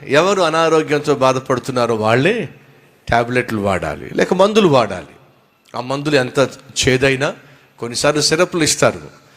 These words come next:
ఆ సిరప్ ఎంత చేదైనా రోగం గుండా వెళుతున్న వాళ్ళే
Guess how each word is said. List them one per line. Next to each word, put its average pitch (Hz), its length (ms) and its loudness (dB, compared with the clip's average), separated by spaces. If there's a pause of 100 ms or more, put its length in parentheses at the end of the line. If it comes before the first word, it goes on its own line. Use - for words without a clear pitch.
(220)
ఆ 120 60 -2
సిరప్ 147 400 -2
ఎంత 143 480 -2
చేదైనా 143 500 2 (920)
రోగం 240 500 2
గుండా 220 200 0
వెళుతున్న 175 460 -2
వాళ్ళే 127 640 0